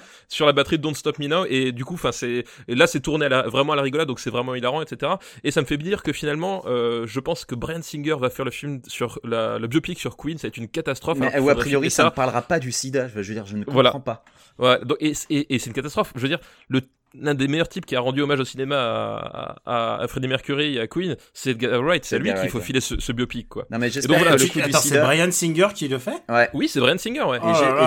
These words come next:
Speaker 2: j'espère,
Speaker 3: quel
Speaker 2: avec Rami
Speaker 3: désastre,
Speaker 2: Malek,
Speaker 3: quoi.
Speaker 2: euh, dans le rôle de Freddie Mercury.
Speaker 1: Ouais.
Speaker 2: Et j'espère que le coup du sida n'est qu'une rumeur qui sera démentie, mais bref. Oui, j'ai revu la trilogie
Speaker 3: Ah non,
Speaker 2: Cornetto
Speaker 3: alors le
Speaker 2: le
Speaker 3: sida
Speaker 2: mois
Speaker 3: existe,
Speaker 2: dernier,
Speaker 3: hein.
Speaker 2: donc,
Speaker 3: Le
Speaker 2: euh,
Speaker 3: sida existe, je t'arrête. Oui.
Speaker 2: Non, mais dans le film. Ah, Daniel. Euh,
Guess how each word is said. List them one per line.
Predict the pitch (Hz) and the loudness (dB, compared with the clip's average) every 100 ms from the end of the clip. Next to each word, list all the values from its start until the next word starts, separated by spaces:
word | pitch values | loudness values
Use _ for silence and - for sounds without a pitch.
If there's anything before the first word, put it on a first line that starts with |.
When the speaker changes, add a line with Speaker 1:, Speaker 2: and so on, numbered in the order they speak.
| 143 | 6
Speaker 2:
j'espère, | 131 131 170 | 4 4 4
Speaker 3:
quel | 127 | 6
Speaker 2:
avec | 135 | 4
Rami | 135 156 156 | 6 6 6
Speaker 3:
désastre, | |
Speaker 2:
Malek, | 143 135 143 | 6 8 6
Speaker 3:
quoi. | 120 | 4
Speaker 2:
euh, | 117 | 2
dans | 120 | 0
le | 113 | 2
rôle | 131 127 | 0 0
de | |
Freddie | 113 117 117 | -2 -2 -2
Mercury. | 117 127 135 | -2 -4 0
Speaker 1:
Ouais. | 147 | 0
Speaker 2:
Et | |
j'espère | 143 160 180 | 0 2 0
que | 151 | 0
le | |
coup | 131 | -4
du | 131 | -6
sida | 131 135 143 | -6 0 0
n'est | 135 | 0
qu'une | 127 120 | -4 -4
rumeur | 120 123 127 | -2 -4 -6
qui | 120 | -8
sera | 120 | -6
démentie, | 107 107 107 131 | -4 -4 -6 -6
mais | 117 | -2
bref. | 127 - - - - | -4 -6 -18 -20 -4
Oui, | 156 | -2
j'ai | 151 | 0
revu | 156 165 175 | 0 2 2
la | 156 | 2
trilogie | 160 156 | 2 4
Speaker 3:
Ah | 170 | 6
non, | 170 | 8
Speaker 2:
Cornetto | 170 | 10
Speaker 3:
alors | 170 | 12
le | 165 | 10
Speaker 2:
le | 160 | 8
Speaker 3:
sida | 131 | 8
Speaker 2:
mois | 139 - | 10 8
Speaker 3:
existe, | 139 - 147 | 8 6 4
Speaker 2:
dernier, | 131 | 4
Speaker 3:
hein. | |
Speaker 2:
donc, | 123 117 | 4 4
Speaker 3:
Le | |
Speaker 2:
euh, | 110 | 4
Speaker 3:
sida | 139 156 | 4 2
existe, | 143 143 - | 2 -2 -4
je | - | 0
t'arrête. | 139 135 127 - 127 | 2 2 0 -4 6
Oui. | |
Speaker 2:
Non, | 135 | 8
mais | 123 113 | 8 6
dans | 147 | 6
le | 147 | 4
film. | - 165 104 - | 2 2 2 2
Ah, | 92 110 117 | 4 6 6
Daniel. | 135 135 139 143 127 95 - - - - - - - _ - | 8 6 8 6 6 2 -4 -10 -10 -8 -10 -8 -10 _ -4
Euh, | 127 135 135 135 131 | 4 6 8 8 6